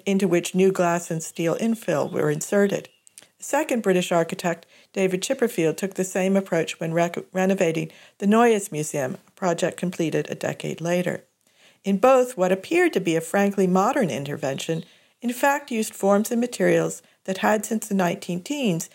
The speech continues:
been strongly associated in Germany with expressions of utopian community and eventually also democratic transparency. Two West Berlin structures, the Kaiser Wilhelm Memorial Church, whose new sanctuary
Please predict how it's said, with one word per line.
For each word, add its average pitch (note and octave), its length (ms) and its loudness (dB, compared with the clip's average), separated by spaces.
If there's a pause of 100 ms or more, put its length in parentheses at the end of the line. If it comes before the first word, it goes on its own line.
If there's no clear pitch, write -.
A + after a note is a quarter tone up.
(260)
been B3 120 -6
strongly C#4+ 480 2
associated F3 680 -2
in E3 140 -4
Germany E3+ 500 0 (320)
with C#4+ 140 -4
expressions F#3+ 640 -2
of F3+ 120 -4
utopian F3+ 560 -2
community C4+ 680 -2 (340)
and D4 120 -2
eventually A3+ 500 2
also E3 480 0 (240)
democratic D#3 600 -2
transparency. G3 960 -4 (600)
Two G3 180 2
West A3+ 400 2
Berlin E3+ 320 0
structures, - 640 -6 (340)
the - 60 -14
Kaiser F3+ 400 2
Wilhelm F3+ 420 2
Memorial D#3+ 460 2
Church, - 400 0
whose F3+ 160 -4
new F3+ 160 2
sanctuary E3+ 720 0